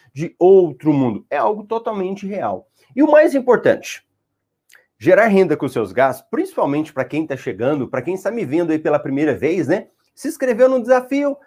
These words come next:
começou a assistir o Café com Milhas, tem que pensar o seguinte:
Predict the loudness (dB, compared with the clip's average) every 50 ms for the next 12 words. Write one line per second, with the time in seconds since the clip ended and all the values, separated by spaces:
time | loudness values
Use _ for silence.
0 | _ _ -8 -2 0 0 0 0 0 -6 -6 -6 -8 -8 -8 -4 -2 -4 -2 -2
1 | -6 -6 -4 -6 -4 -2 -2 -2 -4 -4 -6 -12 _ _ _ _ _ _ _ _
2 | _ -6 -4 -4 -2 -2 -2 -2 2 2 0 0 0 0 2 2 2 2 0 -6
3 | -16 _